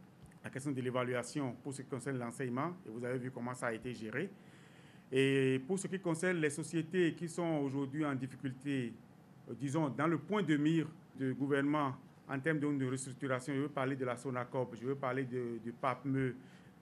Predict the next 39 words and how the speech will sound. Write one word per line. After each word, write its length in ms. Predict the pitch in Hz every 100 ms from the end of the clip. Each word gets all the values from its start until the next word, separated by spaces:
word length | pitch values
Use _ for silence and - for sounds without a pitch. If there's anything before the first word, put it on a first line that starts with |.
| - 127
Nous 180 | 156
avons 200 | 160 156
évoqué 320 | 190 135 147 160
ces 160 | 165
questions-là 340 | 151 135 151 127
avec 160 | 131
le 80 | 131
gouvernement 320 | 113 120 131
l'année 180 | 117 117
dernière. 440 | 113 104 123 151 160 - - - - - - - -
Et 960 | 113 113 110 107 107 104 104 104 107 107 - - - - -
je 100 | 113
vais 100 | 135
dire, 180 | 127 131
malheureusement, 720 | 117 123 123 117 117 131 165 - - - - -
ça 120 | - 147
n'est 120 | 127
pas 180 | 135 135
allé 160 | 131
dans 140 | 131 127
le 100 | 120
sens 300 | - 147 143
que 80 |
nous 180 | 139 123
avons 180 | 113 123
souhaité. 540 | 131 127 110 151 190 196 - -
Vous 80 | 104
savez 200 | - 131
ce 120 | 135
qui 80 | 135
se 100 | 135
passe 160 | 135 135
aujourd'hui 240 | 120 117
à 60 | 127
la 100 | 117
Sonacop. 540 | 127 113 110 151 190 - - - - - -
Vous 80 | 127
savez 240 | 131 127
ce, 140 | 135